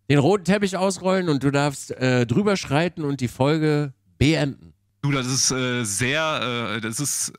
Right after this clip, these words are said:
Speaker 2: ein, äh, wie sagt man so schön, ähm, eine Ehre ist es mir, diese, diese schöne Folge, muss ich wirklich sagen, zu beenden. Du, ich kann einfach nur mal beim Thema, äh, ja,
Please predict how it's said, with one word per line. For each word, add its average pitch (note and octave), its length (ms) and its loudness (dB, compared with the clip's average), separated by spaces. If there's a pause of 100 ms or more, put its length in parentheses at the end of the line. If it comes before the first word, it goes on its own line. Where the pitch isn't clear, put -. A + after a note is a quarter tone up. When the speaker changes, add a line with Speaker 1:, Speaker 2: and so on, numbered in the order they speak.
(120)
Speaker 2:
ein, A2 500 -2
äh, G#2 220 -6
wie G#2 60 -8
sagt A#2 180 -10
man A#2+ 120 -8
so G#2+ 120 -8
schön, A2+ 440 -6
ähm, G2+ 520 -10
eine G#2+ 180 -4
Ehre D#3 420 -2 (180)
ist C3+ 140 -6
es C3 120 -8
mir, D3 240 -4
diese, A#2+ 540 -6
diese A2 280 -6
schöne B2 240 -6
Folge, C3+ 520 -6
muss B2 140 -8
ich A#2 100 -16
wirklich A#2 220 -8
sagen, A#2+ 400 -6
zu - 140 -10
beenden. A#2+ 380 -4 (380)
Du, B2 120 -2
ich A2 100 -6
kann A#2 120 -6
einfach A2+ 220 -4
nur A2 80 -4
mal A2 100 -2
beim G#2 160 -4
Thema, A2 960 -6
äh, - 420 -20
ja, F#2+ 140 -8